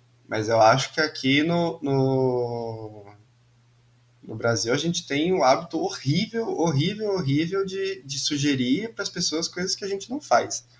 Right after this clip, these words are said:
A gente fala pras pessoas terem, terem uma prática musical ou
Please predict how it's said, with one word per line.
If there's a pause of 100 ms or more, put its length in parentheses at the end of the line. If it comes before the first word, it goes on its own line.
(220)
A
gente
fala
pras
pessoas
terem,
terem
uma
prática
musical
ou